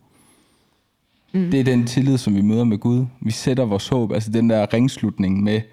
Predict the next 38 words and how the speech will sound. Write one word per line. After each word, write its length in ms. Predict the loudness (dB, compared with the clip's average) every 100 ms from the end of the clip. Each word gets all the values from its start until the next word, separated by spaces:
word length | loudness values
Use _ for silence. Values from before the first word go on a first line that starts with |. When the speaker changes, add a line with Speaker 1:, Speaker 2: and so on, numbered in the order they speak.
| -20 -20 -4
Speaker 2:
håb 260 | -2 0
på 80 | -2
Gud, 220 | 0 0 0
og 160 | 0
lad 140 | 0 2
det 100 | 2
også, 400 | 0 -2 -12 -16 _ _ -20 _ _ _ _ _ _ _ -2
altså 180 | 0 2
han 220 | 2 2
viser 260 | 0 -2
det 120 | -4 -4
også, 280 | -8 -12 -20 -20 -20 -20 _ _ _
ved 200 | -2 0
at 220 | 0 -2
vi 60 | -4
så 180 | -2 -4
kan 180 | -4 -4
finde 180 | -2
ud 40 | -2
af, 20 |
at 160 | -2 -2
der 100 | -2
kunne 160 | -2 -4
vi 60 |
også 120 | -4
stole 240 | -4 -6 -6
på 120 | -6
ham 200 | -8 -10 -12 _
Speaker 1:
Mm. 100 | -4
Speaker 2:
igen, 260 | -2 -2 -6 _ _ _ _ _ _ -10
og 100 | -10
igen, 240 | -8 -10 -10
og 100 | -14
igen, 200 | -14 -14
og 60 |
igen. 160 | -16 -18 -20 _ _ _ _ _ _ _
Øhm, 500 | -4 -2 -2 -6 -8 -12 -20 -20 _
ja. 60 | _